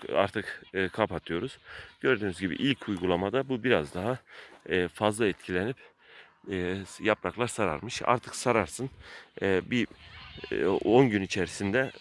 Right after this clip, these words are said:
burada don olacağını düşünüyorum ben şahsen. Dondan kurtarmamız gerekiyor son bakım,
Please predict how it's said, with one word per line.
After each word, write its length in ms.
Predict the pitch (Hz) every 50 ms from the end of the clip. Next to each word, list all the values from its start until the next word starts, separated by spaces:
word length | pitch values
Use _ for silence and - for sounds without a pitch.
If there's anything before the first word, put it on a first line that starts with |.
| 110 113
burada 460 | 123 120 107 101 95 92 - 101 110
don 180 | 123 127 117
olacağını 480 | 98 87 82 80 78 95 98 101 117 120
düşünüyorum 400 | 113 107 - 104 101 87 78 76 76
ben 80 | 78
şahsen. 420 | 73 - - 82 78 - - 147 - - - - - - - - - - - - _ - - - - - - - - - - - - - - - - - - - - - - 107
Dondan 320 | 107 113 113 117 123 120 113
kurtarmamız 580 | - 120 - 127 117 110 120 117 117 110 90
gerekiyor 380 | 90 85 76 78 - - 90 82
son 220 | - - 95 90
bakım, 340 | 82 80 - 95 90 85 -